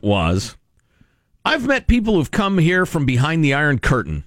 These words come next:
They got away from communism. They're some of the best Americans we have because they really appreciate how great our country is.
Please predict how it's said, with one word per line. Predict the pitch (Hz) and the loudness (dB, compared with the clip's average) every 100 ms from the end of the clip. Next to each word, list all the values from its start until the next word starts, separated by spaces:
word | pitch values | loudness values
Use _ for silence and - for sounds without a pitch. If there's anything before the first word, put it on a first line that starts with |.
| - | -4
They | 117 | -2
got | 165 | 0
away | 165 180 | 0 -2
from | 175 135 | -2 -2
communism. | 165 165 143 113 92 101 | -2 0 0 0 0 2
They're | 107 | 2
some | - | 0
of | 165 | -2
the | 127 | -2
best | 175 180 170 | -2 -4 -2
Americans | 151 151 143 117 | -2 0 0 0
we | 131 | 2
have | 131 123 | 0 -2
because | 104 123 113 | -2 -2 0
they | |
really | 110 143 165 | 0 2 0
appreciate | 123 - 143 127 127 | -2 -2 -2 0 0
how | 123 | -2
great | 123 123 131 | -2 0 0
our | 113 | 0
country | - 113 - 92 | -2 -4 0 0
is. | 85 | -2